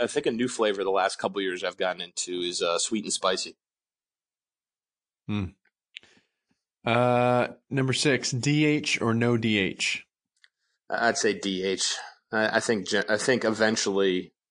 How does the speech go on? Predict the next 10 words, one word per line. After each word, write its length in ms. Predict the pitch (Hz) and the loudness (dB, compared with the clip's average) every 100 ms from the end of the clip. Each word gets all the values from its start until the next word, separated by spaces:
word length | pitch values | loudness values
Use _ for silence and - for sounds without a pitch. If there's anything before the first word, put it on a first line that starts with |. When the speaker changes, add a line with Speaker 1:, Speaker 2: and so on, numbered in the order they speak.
| _ _ _ _ _ - | _ _ _ _ _ -10
Speaker 1:
I 60 | 117 | -6
think 320 | - 120 107 _ _ _ 98 | -2 -2 -4 _ _ _ -4
American 400 | 98 92 90 85 | 0 0 0 -2
and 120 | 85 | -2
National 300 | 82 - 78 | -2 -2 -4
League 100 | 64 | -6
will 100 | - | -8
be 160 | 92 | -8
D 180 | 95 50 | -8 -6
H. 220 | 50 - | -6 -8